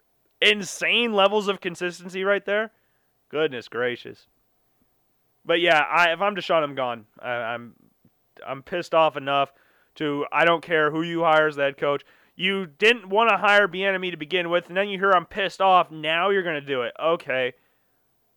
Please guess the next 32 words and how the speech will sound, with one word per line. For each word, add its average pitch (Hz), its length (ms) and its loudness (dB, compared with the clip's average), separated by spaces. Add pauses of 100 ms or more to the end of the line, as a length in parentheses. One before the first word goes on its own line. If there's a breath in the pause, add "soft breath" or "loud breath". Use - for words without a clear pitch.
(480)
This 254 160 -2
is 277 100 -6
like 294 280 4
you, 220 240 -12
when 220 180 -2
you 208 80 -2
walk 202 320 4
in 190 120 0
on 202 120 2
somebody 202 320 -2
talking 170 400 0
crap 156 300 2
behind 170 300 -2
your 143 100 -8
back, 131 400 0 (320 soft breath)
and 165 180 0
then 165 140 -4
they 180 160 2
apologize 196 680 4
for 208 220 2
it. 180 80 -4 (180 soft breath)
It's - 80 -20
like, 214 160 2
what 233 140 2
would 311 160 -2
you 311 80 -2
have 262 160 -4
done 247 180 2
if 226 100 0
I 208 120 6
wasn't 165 460 0
here? - 340 -18